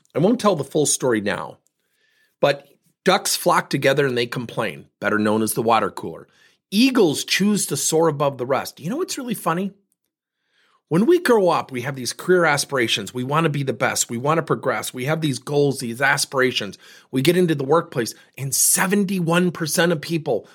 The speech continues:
according to the Gallup organization, are neutral or actively disengaged, better known as negative. Think about that.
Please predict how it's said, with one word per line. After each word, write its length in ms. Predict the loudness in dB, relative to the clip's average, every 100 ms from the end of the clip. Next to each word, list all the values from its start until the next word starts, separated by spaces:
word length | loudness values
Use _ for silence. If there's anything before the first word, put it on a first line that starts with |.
| _
according 440 | -12 -2 2 4 4
to 60 |
the 100 | 0
Gallup 360 | 2 2 2 0
organization, 800 | -2 -2 -6 2 2 2 -4 -10 _ _ _ _ _ _ _ _ _ _ _
are 140 | -2 2
neutral 480 | 4 4 4 4 4
or 180 | 2 2
actively 420 | 0 0 -4 -4
disengaged, 880 | -2 -2 -2 -4 -6 -10 -10 -14 -16 _ _ _ _ _ _ _ _ _ _ _ _ _ _ _ _ _ _ _ _ _ _ _ _ _ _ _ _ _
better 400 | 0 2 2 -2 -8 _ -20 _
known 300 | -2 0 0
as 160 | -2
negative. 480 | 0 0 0 -8 -16 _ _ _ _
Think 260 | 0 2 4
about 300 | 2 0 -2
that. 240 | -6 -8